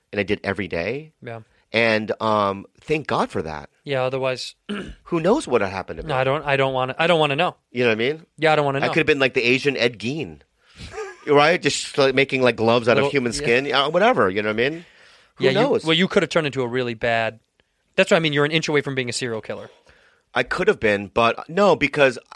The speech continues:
Speaker 1: when I was born, and this is gonna sound so cheesy and new agey, but as a baby, I was born an innocent kid that needed simple things like nurture,
Speaker 2: All of us
Speaker 1: love,
Speaker 2: were. All of us.
Speaker 1: all that stuff,
Speaker 2: Yeah, but your
Speaker 1: right?
Speaker 2: environment is what fucks you up.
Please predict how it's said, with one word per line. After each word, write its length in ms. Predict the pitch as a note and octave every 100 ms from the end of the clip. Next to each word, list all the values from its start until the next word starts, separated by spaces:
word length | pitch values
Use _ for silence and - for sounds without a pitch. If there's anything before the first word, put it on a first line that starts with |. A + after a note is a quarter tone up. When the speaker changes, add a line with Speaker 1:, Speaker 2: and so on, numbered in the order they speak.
| -
Speaker 1:
when 180 | A#2+
I 40 | C#3
was 200 | C#3 G#2
born, 640 | E2 G2+ G#2+ B2+ D#3+ F3 _ _ _ _ _ _ -
and 120 | A#2
this 80 | B2
is 40 |
gonna 100 | C3+
sound 240 | A#2+ A#2 G2+
so 180 | -
cheesy 420 | A2+ - A#2 A2 G#2+
and 80 | F#2+
new 100 | F#2
agey, 500 | G2+ A#2 F2+ E2 E2+ _ _ _ _ _
but 100 | A#2
as 160 | A#2+ A2+
a 80 | A2
baby, 640 | - G2 G#2+ C3+ E3 G#3 G#3 _ _ _ _ _ _ _
I 80 | A2+
was 200 | C3+ D3
born 340 | - B2 A#2+ A2
an 140 | F#2+ -
innocent 640 | A2+ A#2+ A#2+ A#2+ A2+ - - _ _ _ _ _ _ _ _ _ -
kid 280 | C3 A#2+
that 120 | - A2+
needed 280 | A#2 A2 G#2
simple 340 | - A2+ A2+
things 300 | - G#2+ G2
like 120 | G2
nurture, 580 | F#2+ F#2+ G2+ - G2+ G2+
Speaker 2:
All 140 | F#3 A3+
of 60 |
us 40 | C3+
Speaker 1:
love, 300 | F#2+ G2+ G#2+
Speaker 2:
were. 60 | -
All 160 | D#3+ G3
of 60 |
us. 40 | B2+
Speaker 1:
all 160 | C3
that 160 | C#3+ G#2+
stuff, 200 | - E2
Speaker 2:
Yeah, 60 | G3
but 100 | F#3+
your 60 |
Speaker 1:
right? 40 | E3
Speaker 2:
environment 380 | C3+ E3 F3+ C3
is 60 |
what 100 | B2
fucks 240 | - C3 -
you 120 | B2
up. 140 | D#3